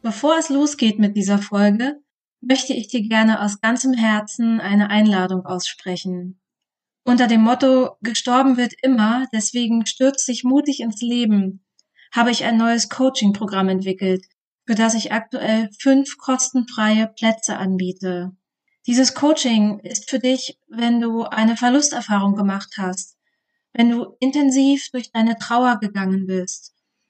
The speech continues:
und jetzt wieder mitten in deinem Alltag stehst, jedoch spürst, dass diese tiefgreifende Verlusterfahrung dich verändert hat, deine Werte, deine Prioritäten, deine Sicht aufs Leben und deine Wünsche.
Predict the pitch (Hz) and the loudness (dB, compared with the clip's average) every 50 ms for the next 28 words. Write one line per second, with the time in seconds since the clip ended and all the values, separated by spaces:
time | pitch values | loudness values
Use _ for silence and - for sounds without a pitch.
0 | _ _ 233 233 220 240 247 247 247 - - - 254 233 240 233 233 226 226 233 | _ _ 0 2 4 4 2 2 0 -2 -4 -4 -4 -2 0 0 2 2 2 2
1 | 262 - - 285 269 - 226 220 214 214 220 233 240 233 226 202 208 214 208 208 | 2 2 0 -2 0 2 2 2 2 2 0 -2 -2 -4 -2 -2 -2 -2 -2 -4
2 | 202 202 202 - - 202 190 185 185 185 185 - - _ _ _ _ _ _ _ | -8 -8 -8 -12 -8 -4 -2 -2 -2 -4 -6 -12 -16 _ _ _ _ _ _ _
3 | _ _ _ _ - 240 220 247 240 - - - - 269 269 269 269 262 - - | _ _ _ _ -2 0 0 2 0 0 -2 -2 0 2 4 4 4 4 0 -4
4 | - - - _ 254 240 214 208 254 254 240 233 247 247 240 240 - - 294 311 | -6 -14 -14 _ -6 -6 -6 -4 -4 -2 -2 -2 -2 -2 -4 -6 -4 0 2 2
5 | 311 - - - - 220 226 226 - 247 233 233 214 - 240 240 277 302 - - | 2 2 -4 -8 -4 -2 -2 -2 -2 -2 -2 -4 -2 -2 0 2 2 2 0 -2
6 | - 220 208 208 202 196 196 190 185 196 196 190 196 202 202 _ 226 214 - - | -4 -6 -8 -4 -4 -2 -2 -2 -2 -4 -4 -4 -4 -6 -6 _ -8 -8 -8 -6
7 | - 240 - 220 240 247 247 233 220 220 - - 196 185 185 - - - - _ | -6 -4 -2 -2 0 0 0 -2 -4 -6 -8 -8 -8 -8 -8 -10 -14 -20 -20 _
8 | _ _ _ _ _ _ _ _ _ _ _ _ 233 226 220 240 233 208 240 240 | _ _ _ _ _ _ _ _ _ _ _ _ 0 2 2 2 2 2 2 2
9 | 240 247 247 247 - 214 202 190 190 190 - - - 190 226 226 226 226 - - | 2 2 0 0 -2 -4 -4 -4 -4 -6 -8 -10 -6 -2 0 0 0 0 -2 -4
10 | - 247 247 240 240 247 240 - - 254 247 254 - - 196 185 185 180 190 - | -4 -2 -2 -2 -4 -4 -6 -4 -2 -2 -2 -2 0 -2 -2 -2 -2 -4 -8 -12
11 | _ _ _ _ _ _ _ 247 208 240 240 233 226 262 277 269 - - 233 233 | _ _ _ _ _ _ _ 0 2 2 2 2 2 0 -2 -2 -4 -8 -8 -8
12 | - - 240 233 254 254 269 254 226 202 202 190 196 202 - _ _ _ - 240 | -8 -8 -4 -2 0 0 2 2 2 0 0 0 -4 -8 -12 _ _ _ -2 -2
13 | 240 226 - - - - 220 226 226 220 202 208 226 226 226 220 - - 208 190 | -2 -2 -4 -8 -6 -4 -2 -2 0 -2 -2 0 2 2 2 2 0 0 -2 -4
14 | 185 185 190 185 | -4 -6 -6 -10